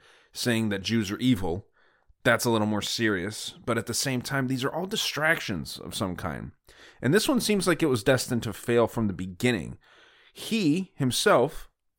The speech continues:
says that this is an experiment. And we'll listen to the apology right after I go through a very interesting clip that I came across on, uh, what's that guy's fucking page? More Plates, More Dates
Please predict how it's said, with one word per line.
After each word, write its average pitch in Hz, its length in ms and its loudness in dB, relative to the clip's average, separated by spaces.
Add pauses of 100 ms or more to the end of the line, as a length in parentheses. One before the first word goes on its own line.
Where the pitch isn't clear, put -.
(120)
says 147 380 2
that 135 100 -10
this 123 160 0
is 120 60 -2
an 123 100 2
experiment. 135 920 0 (220)
And 123 120 2
we'll 139 100 6
listen 180 240 0
to 196 120 4
the 160 120 4
apology 127 560 2
right 113 240 2
after 113 560 2 (500)
I 123 160 4
go 127 280 4
through 113 760 6 (720)
a 98 120 -4
very 120 260 6
interesting 98 420 -4
clip 95 260 -4
that 104 100 0
I 104 80 0
came 120 200 0
across 107 520 0
on, 101 420 -2
uh, 90 440 -4 (380)
what's 127 280 -10
that 127 180 -4
guy's 107 300 0 (160)
fucking - 480 -6
page? 101 480 -2
More 127 240 4
Plates, 143 320 4
More 117 160 2
Dates - 480 -8